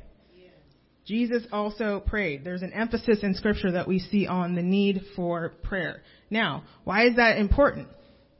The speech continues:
Speaker 2: Do you think that we need prayer to sort of help us to be joyful? Yeah, sometimes we have to pray for those things. We have to pray that God help us to be joyful, 'cause not all the time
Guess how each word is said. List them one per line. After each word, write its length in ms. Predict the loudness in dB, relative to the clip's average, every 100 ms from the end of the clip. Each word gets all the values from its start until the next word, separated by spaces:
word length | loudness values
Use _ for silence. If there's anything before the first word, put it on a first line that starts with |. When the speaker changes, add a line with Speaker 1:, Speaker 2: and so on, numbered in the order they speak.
| _ _ _ _ _ _ _
Speaker 2:
Do 80 | 4
you 200 | 6 6 4
think 180 | 0
that 140 | 2 2
we 180 | 2 2
need 340 | 2 2 2
prayer 380 | 0 2 2 0
to 100 | -4
sort 200 | -4 -4
of 60 |
help 320 | -4 -2 0 0
us 280 | 0 0 -4 -12 -8
to 80 | -6
be 140 | -4 -4
joyful? 440 | -6 -8 -12 -20 _ _ _ _ _ -4
Yeah, 160 | -4 -2 -4
sometimes 380 | -2 0 0 -2
we 120 | -4
have 180 | -4 -6
to 60 | -8 2
pray 320 | 8 8 6
for 120 | 2
those 200 | 4 2
things. 320 | 2 0 0 -2
We 60 |
have 100 | -2
to 180 | -2 -2
pray 500 | 2 4 4 2 -2 -6 -20 -8
that 140 | -6 -2
God 220 | -2 -2
help 280 | 0 2 2
us 280 | -2 -4 -6
to 100 | -4
be 140 | -2
joyful, 460 | 2 2 2 -2 -4
'cause 160 | -2 -4 -6
not 380 | -10 -10 -6 -4
all 220 | -4 -4
the 120 | -4
time 400 | -2 -2 -4 -8